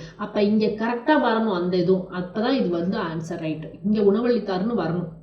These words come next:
இங்க உணவளித்தார், அதனாலதான் அந்த கொஸ்டினை கேட்டிருக்காங்க. அதை இப்படி கேட்டிருக்காங்க, எங்கு உணவளித்தார் அப்படின்னு. ஓகே, சொற்களை சரியா ஒழுங்குபடுத்தி சரியான சொற்றொடரை தேர்ந்தெடுங்க. வாசிச்சு பார்க்கணும், ரெண்டு தடவைக்கு மூணு தடவை வாசிச்சு பார்த்தா தெரியும். சிறுபஞ்சத்தின் ஒவ்வொரு பாடலிலும் ஐந்து கருத்துக்கள்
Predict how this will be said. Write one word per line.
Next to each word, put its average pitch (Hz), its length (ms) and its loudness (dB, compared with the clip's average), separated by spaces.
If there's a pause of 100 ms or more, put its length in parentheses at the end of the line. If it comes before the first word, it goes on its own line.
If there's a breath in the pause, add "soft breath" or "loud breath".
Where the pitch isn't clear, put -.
(160)
இங்க 190 180 2
உணவளித்தார், 226 640 0 (360 loud breath)
அதனாலதான் 202 320 2
அந்த 226 80 2
கொஸ்டினை 196 320 -2
கேட்டிருக்காங்க. 156 500 -8 (240 loud breath)
அதை 214 160 4
இப்படி 269 240 6
கேட்டிருக்காங்க, 220 480 4
எங்கு 220 460 6
உணவளித்தார் 170 540 2
அப்படின்னு. 151 440 -8 (1700)
ஓகே, 269 400 4
சொற்களை 302 560 6
சரியா 240 500 2
ஒழுங்குபடுத்தி 233 500 2
சரியான 214 420 0
சொற்றொடரை 196 420 -2
தேர்ந்தெடுங்க. 170 380 -4
வாசிச்சு 220 420 -2
பார்க்கணும், 180 320 -2
ரெண்டு 190 260 0
தடவைக்கு 196 360 0
மூணு 190 180 0
தடவை 185 260 -2
வாசிச்சு 180 200 -8
பார்த்தா 175 200 -6
தெரியும். 156 320 -6 (260 loud breath)
சிறுபஞ்சத்தின் 277 840 6
ஒவ்வொரு 214 460 4
பாடலிலும் 196 560 2
ஐந்து 190 400 0
கருத்துக்கள் 175 540 -4